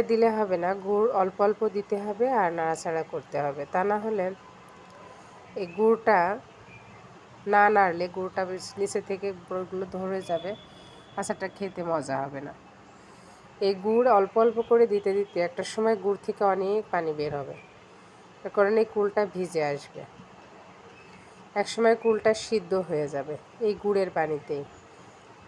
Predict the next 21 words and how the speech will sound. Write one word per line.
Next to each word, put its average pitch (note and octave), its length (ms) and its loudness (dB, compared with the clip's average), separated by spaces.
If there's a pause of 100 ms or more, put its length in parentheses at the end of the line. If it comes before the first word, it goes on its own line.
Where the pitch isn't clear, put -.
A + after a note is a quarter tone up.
(2750)
এক্সট্রা C4 340 2
করে C4 140 4 (100)
যদি B3+ 180 -4
একটু B3 140 -6 (100)
পানি A3+ 180 4 (100)
দিতে A3 180 -2 (100)
চান G#3 140 0 (140)
ব্যবহার F3+ 360 -2
করতে F#3 300 -6
পারেন E3 220 -4 (100)
আপনারা, D#3 340 -10 (200)
কুলটা G#3 220 0 (100)
যদি G3 140 -4 (120)
শক্ত E3+ 220 -6 (160)
থাকে। D#3+ 240 -10 (480)
আমার G3+ 160 2 (100)
কুলটা G#3 280 0 (120)
নরম F#3+ 340 0
আছে, - 200 -10 (100)
যার F#3 200 -4
কারণে F#3 280 0